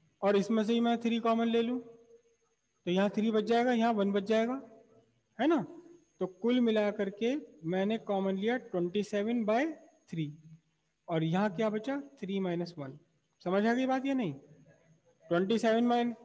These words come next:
लिया तो common तो यहाँ थ्री हो गया और उसमें से मैंने यहाँ से three common लिया, यहाँ थ्री बचा, यहाँ वन बचा,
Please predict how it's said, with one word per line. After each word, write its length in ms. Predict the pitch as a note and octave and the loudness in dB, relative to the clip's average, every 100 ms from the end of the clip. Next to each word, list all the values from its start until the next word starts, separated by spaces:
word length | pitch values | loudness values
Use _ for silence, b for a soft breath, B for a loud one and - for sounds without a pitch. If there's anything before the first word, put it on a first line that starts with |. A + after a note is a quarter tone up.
| G3+ | -4
लिया 220 | G#3+ A#3+ | 0 0
तो 80 | A#3 | 0
common 300 | A#3 B3 B3 | 0 2 2
तो 80 | A#3+ | 0
यहाँ 100 | A#3 | 0
थ्री 140 | A#3 B3 | 0 2
हो 100 | B3+ | 2
गया 240 | C#4+ G#3+ - - - _ _ _ _ | 2 0 -4 -16 -20 _ _ _ _
और 140 | F#3+ G3 | 2 2
उसमें 240 | F#3+ A3+ | 2 0
से 100 | A3+ | 2
मैंने 220 | A#3 A#3+ | 2 2
यहाँ 180 | G#3 G#3+ | 2 2
से 120 | A#3 | 0
three 200 | A3+ A#3 | -2 0
common 240 | A#3 A#3 A#3+ | 2 2 2
लिया, 140 | B3+ | 0
यहाँ 200 | G#3+ G#3 | 0 -2
थ्री 200 | G#3+ A#3 | -2 -2
बचा, 200 | A#3 B3+ | -2 -2
यहाँ 180 | A3 E3 | 0 0
वन 180 | D#3 D3 | -2 -4
बचा, 220 | D3+ | -8